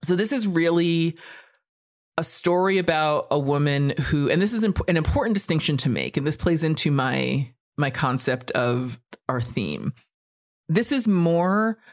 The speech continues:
a movie about a woman having a breakdown than it is a woman dealing with a mental illness to me.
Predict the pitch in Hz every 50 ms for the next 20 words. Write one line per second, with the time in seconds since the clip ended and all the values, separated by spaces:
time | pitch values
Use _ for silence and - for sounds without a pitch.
0 | _ _ _ _ - 160 170 170 160 160 165 160 165 165 160 - - 151 151 147
1 | 143 143 143 139 135 139 143 147 143 147 151 143 - - 147 131 156 143 143 135
2 | 135 127 135 135 - 139 127 127 135 - - - 180 175 185 190 202 208 220 226
3 | 214 - - 165 156 156 156 151 143 - - 147 147 143 143 143 139 135 - -
4 | - 139 139 139 139 139 143 143 139 131 127 127 131 131 127 123 131 123 123 -
5 | - 131 127 123 110 123 123 - - - - 127 - - - 62 - - - -
6 | - 185 170 156 - - - - 139 -